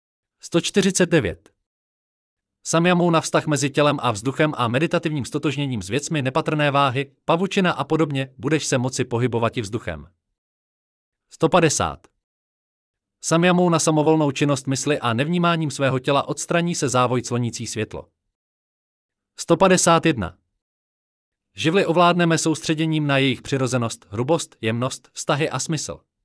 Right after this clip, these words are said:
Sto padesát dva. Pak se dostaví schopnost umenšovat a násobit svoji velikost a tělo Jokina se stane nezničitelným.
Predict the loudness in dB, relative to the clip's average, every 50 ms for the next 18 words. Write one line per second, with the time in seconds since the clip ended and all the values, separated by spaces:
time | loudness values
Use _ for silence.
0 | _ _ _ _ _ _ _ _ _ _ _ _ _ _ _ _ _ _ _ _
1 | _ -14 -4 -2 2 2 4 4 4 4 4 4 4 4 4 4 2 2 2 0
2 | -2 -2 -2 -4 -4 -2 -2 -2 -2 -2 -4 -4 -6 -8 -6 -6 -8 -8 -8 -6
3 | -4 -4 -4 -2 -2 -2 -2 -2 -2 -4 -4 -4 -2 -2 -2 -2 -4 -4 -6 -6
4 | -6 -4 -4 -4 -2 -2 -2 -2 -2 -2 -2 -2 -4 -4 -8 -6 -6 -6 -2 0
5 | 2 4 4 4 4 2 0 0 -2 -2 -2 -2 -4 -6 -4 -2 0 0 0 0
6 | -2 -2 -4 -4 -6 -6 -8 -8 -8 -8 -8 -10 -12 -16 -18 -20